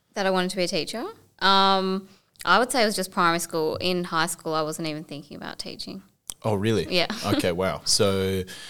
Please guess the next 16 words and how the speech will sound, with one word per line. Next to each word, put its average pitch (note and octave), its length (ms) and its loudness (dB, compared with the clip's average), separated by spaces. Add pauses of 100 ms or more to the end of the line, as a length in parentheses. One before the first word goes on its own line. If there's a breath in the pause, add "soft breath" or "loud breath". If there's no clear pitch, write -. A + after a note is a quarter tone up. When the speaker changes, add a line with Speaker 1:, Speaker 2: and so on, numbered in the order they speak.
(340 loud breath)
Speaker 2:
then A#2+ 880 0
Speaker 1:
Like, G#3+ 60 0
Speaker 2:
I - 20 0
Speaker 1:
it - 40 0
Speaker 2:
get A#3+ 60 8
Speaker 1:
was A3+ 160 6
maybe A3 240 0
in G3 80 2
the F3+ 60 0
back E3 200 0
of - 60 -10
my D3+ 140 -2
mind, C#3+ 560 -6 (100)
Speaker 2:
Mm. G3 60 -6
Speaker 1:
but E3 300 4 (340)
I D3 380 0